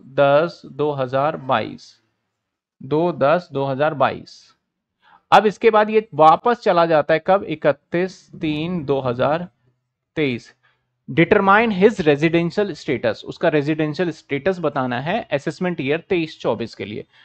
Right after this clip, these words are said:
हालांकि मेरे पास ये पुरानी स्लाइड पड़ी है, आपके एग्जाम में जब भी पूछा जाएगा तो चौबीस पच्चीस का आएगा,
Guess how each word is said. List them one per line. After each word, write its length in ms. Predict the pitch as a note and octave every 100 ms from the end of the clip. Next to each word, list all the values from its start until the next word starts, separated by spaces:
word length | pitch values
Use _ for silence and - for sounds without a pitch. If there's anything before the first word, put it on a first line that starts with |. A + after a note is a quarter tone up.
| - _
हालांकि 320 | C3 E3 F3
मेरे 180 | G3 F#3+
पास 220 | G3+ G3+
ये 60 | G3
पुरानी 380 | - - D#3+ F#3+
स्लाइड 320 | F#3+ F3+ F3+
पड़ी 240 | F3 D#3+
है, 60 | G3
आपके 280 | F#3+ - E3+
एग्जाम 300 | C3+ C#3 D3
में 160 | D#3
जब 160 | C3+ C#3
भी 100 | F3+
पूछा 300 | F3+ E3+ E3+
जाएगा 240 | D#3+ D#3+
तो 100 | F3
चौबीस 340 | F3+ E3+ D3+ D3+
पच्चीस 360 | D3 - C3
का 120 | -
आएगा, 320 | G2+ F2 B1